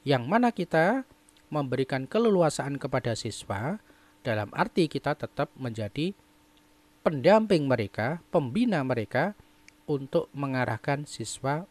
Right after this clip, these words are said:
untuk lebih bermandiri, Bapak Ibu.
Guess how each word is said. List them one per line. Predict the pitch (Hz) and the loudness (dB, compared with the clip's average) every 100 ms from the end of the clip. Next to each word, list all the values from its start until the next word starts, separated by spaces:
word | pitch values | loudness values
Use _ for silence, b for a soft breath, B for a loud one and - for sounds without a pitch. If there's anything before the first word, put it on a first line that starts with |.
| _ | _
untuk | 127 123 117 | -12 -8 -8
lebih | 117 - 110 | -8 -8 -6
bermandiri, | 127 151 - _ _ _ - 120 110 107 120 151 | -4 -4 -6 _ _ _ -8 -6 -6 -6 -6 -6
Bapak | 107 98 95 98 | -6 -6 -8 -10
Ibu. | - | -14